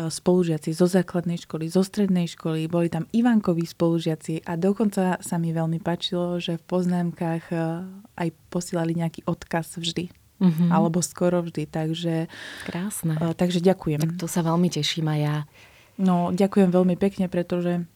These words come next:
Speaker 1: e, sa, sami by sme to nikdy nezvládli a toto je vlastne celé,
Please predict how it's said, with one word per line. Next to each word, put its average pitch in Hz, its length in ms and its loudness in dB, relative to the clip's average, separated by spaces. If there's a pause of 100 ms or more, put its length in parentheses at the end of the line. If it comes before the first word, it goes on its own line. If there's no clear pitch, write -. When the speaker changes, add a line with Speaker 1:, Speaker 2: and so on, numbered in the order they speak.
(360)
Speaker 1:
e, - 100 -10 (200)
sa, - 340 0
sami 196 260 8
by 180 160 4
sme 170 120 4
to 175 100 -2
nikdy 170 320 4
nezvládli 165 600 2
a 170 180 -2
toto 180 320 0
je 175 100 8
vlastne 170 380 0
celé, 175 480 2